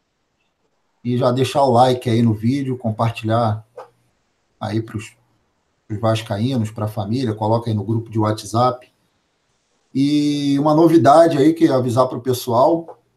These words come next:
que tem o Spotify, que a gente agora tá no Spotify também. Então é só ir lá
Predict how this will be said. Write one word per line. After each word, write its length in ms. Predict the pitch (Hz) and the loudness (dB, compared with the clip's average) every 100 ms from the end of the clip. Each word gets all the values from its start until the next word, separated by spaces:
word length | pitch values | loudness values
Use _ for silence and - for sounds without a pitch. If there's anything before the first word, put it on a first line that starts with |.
| _ _ - _ | _ _ -20 _
que 560 | _ 120 117 110 107 98 | _ -2 0 2 0 -4
tem 140 | 113 117 | -4 -4
o 40 | |
Spotify, 680 | - 123 123 - - 131 - | -2 -4 -4 -4 -2 -2 -2
que 80 | 131 | -4
a 40 | |
gente 220 | 120 123 | -4 -4
agora 240 | 120 131 131 | -2 0 0
tá 160 | 135 143 | -2 -4
no 80 | |
Spotify 600 | 123 - 135 123 - 123 127 | -6 -4 -4 -4 -2 -2 0
também. 420 | 117 113 127 135 _ _ _ _ _ _ _ _ | -2 0 -2 -6 _ _ _ _ _ _ _ _
Então 160 | - 123 | -4 -4
é 60 | |
só 240 | 120 - 147 | -2 -2 0
ir 80 | |
lá 440 | 135 127 147 156 | 2 4 4 0